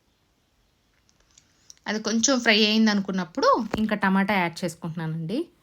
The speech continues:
ఈ ఉల్లిపాయలు, టమాటాలు కట్ చేయడం మాత్రం ఎప్పుడు హరినే హెల్ప్ చేస్తారు. ఎప్పుడైనా అంటే ఈ టైంలో ఇప్పుడు మార్నింగ్, ఆ, ఆఫీస్ టైమింగ్స్ కాబట్టి ఎర్లీ మార్నింగ్ ఫైవ్ థర్టీకి వెళ్ళిపోతారు కదా.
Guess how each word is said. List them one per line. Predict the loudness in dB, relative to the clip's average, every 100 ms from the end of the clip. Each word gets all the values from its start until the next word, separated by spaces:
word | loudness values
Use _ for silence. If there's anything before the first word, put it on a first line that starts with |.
| _ _ _ _ _ _
ఈ | 0 2 0 -2 2
ఉల్లిపాయలు, | 4 4 4 4 4
టమాటాలు | 4 2 2 0 0
కట్ | 0 -2 -2
చేయడం | 0 0
మాత్రం | -2 -2 -4
ఎప్పుడు | -4 -2 0
హరినే | 2 2 2 2
హెల్ప్ | 0 -2
చేస్తారు. | -4 -2 -4 0 0 -2 -12 _ -20 -18 -18 -6 -2
ఎప్పుడైనా | 2 6 6 8
అంటే | 6 6 6
ఈ | 4 2
టైంలో | 4 6 6 6 6 4
ఇప్పుడు | 0 0 2
మార్నింగ్, | 4 4 4 2 -2 -4 -6
ఆ, | -4 -2 -2 -4 -6 -12 _ _ -2
ఆఫీస్ | 0 0 0
టైమింగ్స్ | 0 2 0 -2
కాబట్టి | -4 -2 -4 -2 -2 -2
ఎర్లీ | 0 2
మార్నింగ్ | 2 0 0
ఫైవ్ | 0 -2
థర్టీకి | -4 -6 -4
వెళ్ళిపోతారు | -6 -6 -8 -6
కదా. | -4 -4